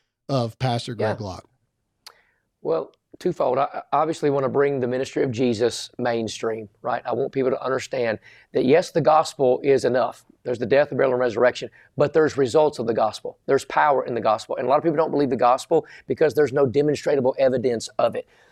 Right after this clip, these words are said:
Speaker 2: But if I were to answer that by saying, you know, what, what would my legacy be? You know, for a long time,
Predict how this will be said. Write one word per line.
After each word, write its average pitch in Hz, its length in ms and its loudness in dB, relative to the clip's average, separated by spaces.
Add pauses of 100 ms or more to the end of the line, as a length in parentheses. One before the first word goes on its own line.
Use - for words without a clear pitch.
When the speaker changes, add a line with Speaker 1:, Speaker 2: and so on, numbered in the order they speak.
(160)
Speaker 2:
But 147 140 4
if 147 100 2
I 160 180 4
were 190 160 4
to 143 220 2
answer 147 280 0
that 139 240 -2
by 120 120 0
saying, 117 280 -4
you 110 60 -2
know, 107 80 0
what, 139 220 2 (320)
what 135 180 4
would 135 120 2
my 117 100 2
legacy 160 520 2
be? 143 400 4 (360)
You 147 80 0
know, 139 220 4 (100)
for 147 120 2
a 131 80 6
long 160 360 4
time, 127 520 -2